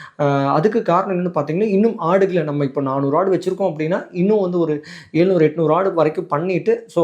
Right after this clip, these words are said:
ஆட்டுப்பால் சோப் எவ்வளோ கேட்டாலும் அது, அதுக்கு வந்து தங்கு தடை இல்லாம, அஹ், ஒருத்தருக்கு கொடுக்கணும் அப்படிங்கிற ஒரு சு-, சிச்சுவேஷன் வரும்போது நம்ம பெரிய அளவுக்கு எலாபரேட் பண்ணிக்கலாம் அப்படின்னு தான் ஒரு மீடியமா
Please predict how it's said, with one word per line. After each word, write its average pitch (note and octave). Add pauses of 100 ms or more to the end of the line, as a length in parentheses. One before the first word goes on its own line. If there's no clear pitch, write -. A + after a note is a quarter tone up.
ஆட்டுப்பால் F3+
சோப் F3
எவ்வளோ D3+
கேட்டாலும் E3
அது, E3+
அதுக்கு E3+
வந்து F3
தங்கு F#3
தடை E3
இல்லாம, D3 (540)
அஹ், D3
ஒருத்தருக்கு D3
கொடுக்கணும் G3
அப்படிங்கிற D#3
ஒரு C#3+ (360)
சு-, E3+
சிச்சுவேஷன் F3+
வரும்போது D3+
நம்ம F#3
பெரிய E3+
அளவுக்கு D3+
எலாபரேட் C#3+
பண்ணிக்கலாம் C#3
அப்படின்னு C3+
தான் A3
ஒரு D3+
மீடியமா D#3+